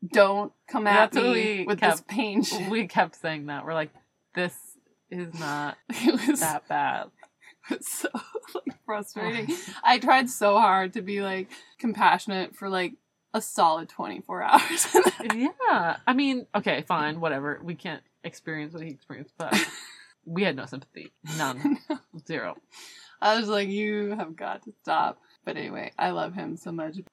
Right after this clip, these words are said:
Speaker 1: I probably should be more loving when he doesn't feel good <laughs> in his movie.
Speaker 2: Um, so we went to Colorado a couple weeks, two weeks ago, and Bobby got really bad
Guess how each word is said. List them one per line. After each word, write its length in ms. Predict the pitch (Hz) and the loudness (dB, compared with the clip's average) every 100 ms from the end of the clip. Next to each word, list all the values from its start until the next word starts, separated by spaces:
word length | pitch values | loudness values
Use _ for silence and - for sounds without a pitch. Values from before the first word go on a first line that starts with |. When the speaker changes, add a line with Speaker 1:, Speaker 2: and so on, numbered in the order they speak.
| - | -2
Speaker 1:
I 100 | 247 | -2
probably 400 | - 269 247 220 | 4 4 6 2
should 220 | - 170 | -2 -6
be 80 | 170 | -6
more 240 | 147 139 | -4 -6
loving 440 | 156 135 170 175 185 | -6 -6 -8 -8 -8
when 180 | - 185 | -8 -6
he 80 | 220 | -6
doesn't 280 | 170 208 202 | -4 -4 2
feel 200 | 277 262 | 2 4
good 160 | 262 226 | 4 2
<laughs> 100 | - | 6
in 120 | 349 - - | 6 6 6
his 180 | 294 - | 4 4
movie. 420 | 320 - - 294 - - - - 277 - - - - _ _ _ - | -2 -2 -2 -6 -4 -4 -4 -2 -6 -6 -20 -20 -20 _ _ _ 0
Speaker 2:
Um, 480 | 214 196 165 160 - | 2 4 2 -2 -6
so 260 | - 226 185 | -2 2 2
we 220 | 175 196 | 0 -4
went 340 | 202 185 - 185 | -4 -4 -6 -10
to 420 | 208 180 180 180 | -4 -2 -2 -4
Colorado 1500 | - 180 170 165 160 170 165 165 165 160 160 160 156 151 151 | 0 2 4 2 0 0 -2 -4 -4 -6 -8 -10 -14 -14 -14
a 40 | - | -12
couple 240 | 147 156 | -10 -10
weeks, 240 | 170 - - _ _ _ _ | -10 -12 -20 _ _ _ _
two 80 | 208 | -12
weeks 220 | 226 - | -12 -14
ago, 260 | 285 339 330 294 _ _ _ | -10 -10 -10 -14 _ _ _
and 560 | 196 190 180 170 165 160 - _ _ - _ | -10 -6 -6 -6 -8 -12 -16 _ _ -20 _
Bobby 300 | 170 165 160 | 0 0 0
got 280 | 160 165 156 | -4 -4 -6
really 420 | 156 151 160 156 | -8 -10 -8 -8
bad 420 | 160 151 151 151 | -6 -4 -2 -4